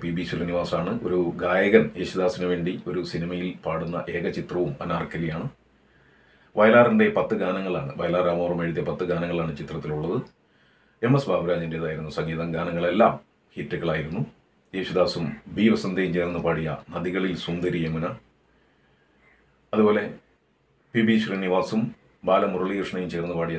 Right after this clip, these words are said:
സപ്തസ്വര സുധാ സാഗരമി, പി സുശീല പാടിയ മാതളപ്പൂവേ മാതളപ്പൂവേ, ഈ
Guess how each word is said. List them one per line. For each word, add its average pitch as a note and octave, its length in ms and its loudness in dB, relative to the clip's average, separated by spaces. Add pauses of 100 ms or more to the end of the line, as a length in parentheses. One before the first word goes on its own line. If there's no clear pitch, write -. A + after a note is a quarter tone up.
സപ്തസ്വര F2+ 480 0 (100)
സുധാ E2+ 260 -2 (120)
സാഗരമി, D#2 460 -2 (2000)
പി A#2+ 160 4
സുശീല G#2 380 -2
പാടിയ E2+ 200 0 (100)
മാതളപ്പൂവേ F2 580 -2
മാതളപ്പൂവേ, E2 560 -2
ഈ - 20 -2